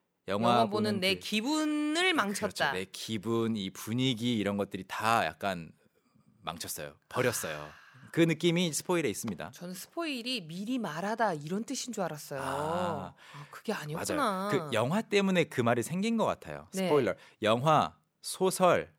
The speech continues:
Speaker 2: 음.
Speaker 1: 연극, 이런 그 결말이 좀 비밀이어야 되는 그런 공연물들 있잖아요.
Speaker 2: 그렇죠.
Speaker 1: 그런 경우라면,
Speaker 2: 반전 영화 같은 경우.
Speaker 1: 그렇죠. 그런 경우라면 결말을 미리 말하다라는 뜻이 생기는 거고,
Speaker 2: 네.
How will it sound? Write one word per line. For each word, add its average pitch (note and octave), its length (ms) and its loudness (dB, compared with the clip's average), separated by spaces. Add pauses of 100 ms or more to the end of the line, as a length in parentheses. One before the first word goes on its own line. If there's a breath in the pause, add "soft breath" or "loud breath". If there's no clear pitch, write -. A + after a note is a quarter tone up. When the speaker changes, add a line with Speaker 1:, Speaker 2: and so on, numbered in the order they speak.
(280)
Speaker 2:
음. D#3 160 -14
Speaker 1:
연극, C#3+ 640 6
이런 A#2 300 2 (120)
그 F2+ 320 -8 (100)
결말이 D#3+ 500 2
좀 D3+ 200 -4
비밀이어야 F#3 720 4
되는 C3 360 0
그런 G#2 260 0
공연물들 C3+ 840 2
있잖아요. D#2 440 -10 (120)
Speaker 2:
그렇죠. E3+ 480 -8
Speaker 1:
그런 A#2+ 220 2
경우라면, G2+ 320 0
Speaker 2:
반전 A3 340 2
영화 D#3+ 200 -4
같은 D3 260 -8
경우. C#3 100 -12
Speaker 1:
그렇죠. - 200 -6
그런 A2 220 0
경우라면 G2 460 0
결말을 G2 460 0
미리 F2+ 180 -2
말하다라는 E2+ 480 0
뜻이 G2 420 -6
생기는 F#3 480 -2
거고, D3+ 480 2
Speaker 2:
네. D#3 240 -10